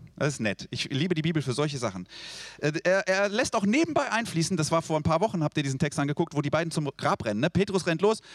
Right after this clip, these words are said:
Der, den Jesus lieb hatte, überholte den Petrus und war schneller am Grab. Das ist auch mal so nebenher so, ja. Ähm, überholt. Der, dessen Namen ich nicht sagen muss, aber ihr wisst schon, so, ja. Dieser abgehängte Petrus, der da überholt wurde,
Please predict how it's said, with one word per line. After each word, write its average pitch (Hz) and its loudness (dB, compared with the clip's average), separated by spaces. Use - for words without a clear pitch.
Der, 269 2
den 254 -4
Jesus 208 0
lieb 226 -4
hatte, 151 -2
überholte 185 4
den 151 0
Petrus - -2
und - -4
war 147 2
schneller 175 2
am 147 0
Grab. 87 -8
Das 147 0
ist 175 4
auch 156 4
mal 160 0
so 127 -2
nebenher 120 0
so, 87 -6
ja. 156 -2
Ähm, 139 0
überholt. 170 0
Der, 214 2
dessen 196 0
Namen 269 0
ich 240 -6
nicht 240 -4
sagen 160 2
muss, 107 0
aber 156 2
ihr 170 2
wisst - 0
schon, 98 -2
so, 123 -2
ja. - -4
Dieser 240 0
abgehängte 185 0
Petrus, 143 -2
der 139 0
da 139 2
überholt 139 0
wurde, 139 -2